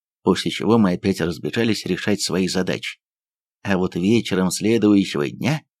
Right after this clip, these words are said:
пошла жара. Так получилось, что по уважительной причине вчерашние проводы Елены я пропустил. С Жилиным проблемы обсуждали до самой ночи. Но сегодня чин чинарем опять пошли под ручку до ее дома.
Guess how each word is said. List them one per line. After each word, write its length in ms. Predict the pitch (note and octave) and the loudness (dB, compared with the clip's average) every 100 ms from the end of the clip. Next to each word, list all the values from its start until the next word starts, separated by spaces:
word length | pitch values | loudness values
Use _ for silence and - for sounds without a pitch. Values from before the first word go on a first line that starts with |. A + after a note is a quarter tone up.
| _ _ _ _ | _ _ _ _
пошла 480 | - E2+ - F2+ G2 | -2 -2 0 0 0
жара. 440 | F#2 A2+ C3 A2+ - _ _ _ _ _ _ _ _ _ _ _ _ _ _ _ _ - | 0 -2 -2 -4 -8 _ _ _ _ _ _ _ _ _ _ _ _ _ _ _ _ 2
Так 240 | E3+ F#3 | 2 4
получилось, 540 | E3 D3 - F#3 E3 | 4 4 4 6 6
что 200 | - D3+ | 4 -2
по 280 | C#3+ C3 A#2+ | 0 2 2
уважительной 600 | - A2+ G#2 A2+ A2 G2+ | 2 0 2 2 4 4
причине 500 | G2 A#2 A2+ G#3 G3+ | 4 2 2 4 4
вчерашние 580 | D3+ - D#3 F#3 - D#3 | 2 -2 -2 -2 -2 -2
проводы 420 | - C#3 D3+ C#3 | 0 0 0 2
Елены 500 | B2 A2 A2 D3+ C3 | 4 4 2 0 0
я 160 | F2 F#2 | 0 -2
пропустил. 600 | - - E2 - C#2+ C#2 _ _ _ _ _ _ | -4 -6 -6 -6 -8 -8 _ _ _ _ _ _
С 80 | - | -8
Жилиным 440 | - D#3 F3+ F3 | 0 2 2 0
проблемы 440 | E3 E3 D3 D#3+ D3+ | 0 -2 2 2 0
обсуждали 520 | B2+ C#3 G#2+ C3 C3 | -2 -6 -2 -2 -2
до 180 | C3 - | -2 -4
самой 360 | - G#2 A#2 | -2 -2 0
ночи. 440 | F2+ D2+ - - - _ _ _ _ _ _ | -2 -4 -8 -12 -14 _ _ _ _ _ _
Но 160 | G#2 G2 | 2 2
сегодня 480 | G2+ A#2+ D#3+ D3 | 4 4 4 4
чин 240 | A#2 A#2 A#2+ | 2 2 2
чинарем 580 | A2 A2 G2+ F2 E2 - _ | 2 2 4 2 -2 -8 _
опять 540 | - - - G#2 A#2 | -10 -8 -4 -2 -2
пошли 420 | - F2 - A2+ B2 | -2 -4 -2 -2 -2
под 200 | E2 - | -4 -4
ручку 380 | A2+ D3 - | -2 -2 0
до 120 | F#2+ G2 | 2 2
ее 320 | F#2+ F2+ G2 | 2 0 -2
дома. 340 | E2 D2 G1+ | -2 -8 -12